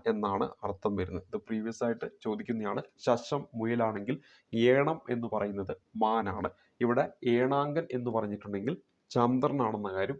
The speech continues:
ഓർത്തിരിക്കുക. അതേപോലെ മറ്റൊന്നാണ് അമൃതകരൻ. എന്താണ്? അമൃതകരൻ എന്ന് പറയുന്നത് എന്താണ്? ചന്ദ്രന്റെ പര്യായമാണ്. പ്രത്യേകം ശ്രദ്ധിക്കുക, അമൃതം എന്ന് പറഞ്ഞിട്ടുണ്ടെങ്കിൽ എന്താണ്? അമൃതം എന്ന് പറഞ്ഞിട്ടുണ്ടെങ്കിൽ അത്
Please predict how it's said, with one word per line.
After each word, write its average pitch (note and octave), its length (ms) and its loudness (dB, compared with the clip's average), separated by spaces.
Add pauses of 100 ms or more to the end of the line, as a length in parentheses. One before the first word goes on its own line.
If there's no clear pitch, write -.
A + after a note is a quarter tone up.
(120)
ഓർത്തിരിക്കുക. F#2 520 -4 (440)
അതേപോലെ E3 500 6
മറ്റൊന്നാണ് A#2+ 500 2 (240)
അമൃതകരൻ. C3+ 720 4 (720)
എന്താണ്? A2 280 2 (480)
അമൃതകരൻ D3 1000 4 (140)
എന്ന് A#2+ 220 2
പറയുന്നത് G#2+ 460 2 (520)
എന്താണ്? A2+ 320 2 (340)
ചന്ദ്രന്റെ A#2 560 2 (180)
പര്യായമാണ്. G2 640 0 (160)
പ്രത്യേകം A2 380 2
ശ്രദ്ധിക്കുക, A2 380 -2 (440)
അമൃതം C#3+ 420 4 (120)
എന്ന് B2 140 4 (100)
പറഞ്ഞിട്ടുണ്ടെങ്കിൽ G2+ 640 0 (200)
എന്താണ്? A#2 400 2 (200)
അമൃതം A#2+ 500 4
എന്ന് A2+ 140 2
പറഞ്ഞിട്ടുണ്ടെങ്കിൽ G#2 640 0 (340)
അത് A2+ 180 2